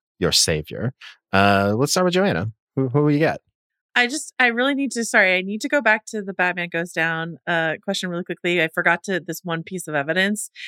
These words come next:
Speaker 2: The Batman, the original Bat-, Does Batman Go Down thread was not, like, which Batman, but, like, does Batman the character go down? And I just forgot to mention this response from, uh, Sid Shun, who has written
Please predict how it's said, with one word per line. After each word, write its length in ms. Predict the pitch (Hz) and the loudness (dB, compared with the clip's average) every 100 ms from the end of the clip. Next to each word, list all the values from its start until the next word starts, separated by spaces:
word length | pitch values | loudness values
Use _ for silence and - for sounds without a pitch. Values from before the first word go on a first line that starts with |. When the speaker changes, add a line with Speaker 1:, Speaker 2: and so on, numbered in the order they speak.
| - - _ | -16 -20 _
Speaker 2:
The 80 | - | 0
Batman, 420 | 196 269 339 427 | 6 6 6 2
the 120 | 220 247 | -2 -2
original 260 | 277 359 | 0 2
Bat-, 280 | 339 262 247 | 4 2 2
Does 180 | 226 226 | -4 0
Batman 320 | 208 208 208 | 0 0 -2
Go 80 | 196 | -2
Down 280 | 185 175 180 | 0 -2 -2
thread 280 | 196 196 | 0 0
was 140 | 180 180 | -2 -2
not, 180 | 202 180 | -2 -2
like, 100 | 175 | -4
which 260 | 165 175 - | -4 -4 2
Batman, 340 | 202 208 202 | 2 2 0
but, 160 | 196 160 | -2 -2
like, 180 | 165 - | -2 -2
does 300 | 170 190 180 - | 0 2 0 -2
Batman 360 | 185 180 196 185 | 0 0 -2 -4
the 80 | 180 | -4
character 640 | - 156 151 147 123 131 _ | -2 -2 -2 -4 -4 -6 _
go 160 | 135 110 - | -6 -6 -10
down? 240 | - - 196 _ - - _ - | -20 -16 -16 _ -20 -20 _ 0
And 160 | 190 185 | 4 4
I 100 | 180 | 2
just 240 | 190 190 | 0 -2
forgot 240 | 214 214 226 | 2 2 2
to 80 | |
mention 420 | 247 214 233 208 185 | -2 -2 -2 -4 -2
this 420 | 175 - - - - | -2 -2 -10 -14 -4
response 640 | 196 - 202 170 185 - | -4 0 0 0 0 -2
from, 640 | 202 180 170 165 160 156 - _ | 0 2 0 -2 -8 -10 -14 _
uh, 220 | - 165 147 | 0 2 0
Sid 260 | - 202 185 | -2 -2 -2
Shun, 380 | - 175 175 180 | 0 2 2 0
who 400 | 180 165 160 156 - _ | -2 0 -2 -4 -8 _
has 200 | - 175 | 0 0
written 600 | 170 165 160 202 214 226 | 0 0 0 2 2 0